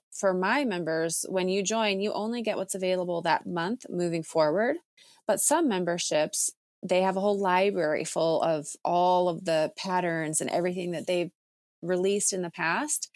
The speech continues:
And so when people join, they get access to all of the past things, all of the videos and all of that.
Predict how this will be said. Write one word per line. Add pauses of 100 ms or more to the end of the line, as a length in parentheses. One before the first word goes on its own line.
(260)
And
so
when
people
join,
they
get
access
to
all
of
the (120)
past
things,
all
of
the
videos
and
all
of
that.